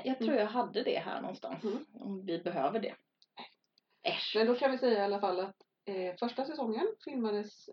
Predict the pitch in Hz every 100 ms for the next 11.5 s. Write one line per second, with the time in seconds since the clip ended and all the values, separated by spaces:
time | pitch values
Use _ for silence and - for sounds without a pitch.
0 | - 202 180 226 - 262 226 233 403 _
1 | _ _ 208 247 392 _ 247 233 208 233
2 | 196 175 - 165 - - 381 - _ -
3 | 190 170 170 339 415 220 220 240 - 202
4 | 202 196 185 - 180 190 285 285 339 339
5 | 392 - 302 262 - - - - 202 226
6 | 202 202 214 - - 208 175 151 156 -
7 | - 202 - - 190 190 - 180 170 -
8 | 170 160 - - 170 165 165 165 - -
9 | _ _ _ _ - 185 185 202 165 160
10 | 214 - - 202 180 190 202 196 190 165
11 | 185 151 202 269